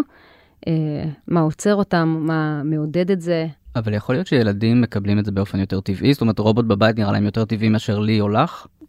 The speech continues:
Speaker 1: אני חושבת שלא.
Speaker 2: לא?
Speaker 1: אני חושבת ש-, תחשבו, איי רובוט,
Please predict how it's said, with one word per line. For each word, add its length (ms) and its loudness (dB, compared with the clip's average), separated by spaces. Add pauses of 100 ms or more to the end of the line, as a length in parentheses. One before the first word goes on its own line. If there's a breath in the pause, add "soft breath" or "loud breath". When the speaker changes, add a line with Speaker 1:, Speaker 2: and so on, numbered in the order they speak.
Speaker 1:
אני 120 -14
חושבת 260 -6
שלא. 180 -2 (480)
Speaker 2:
לא? 180 4 (140)
Speaker 1:
אני 140 4
חושבת 420 2
ש-, 80 2 (840 loud breath)
תחשבו, 400 -2
איי 140 4
רובוט, 360 0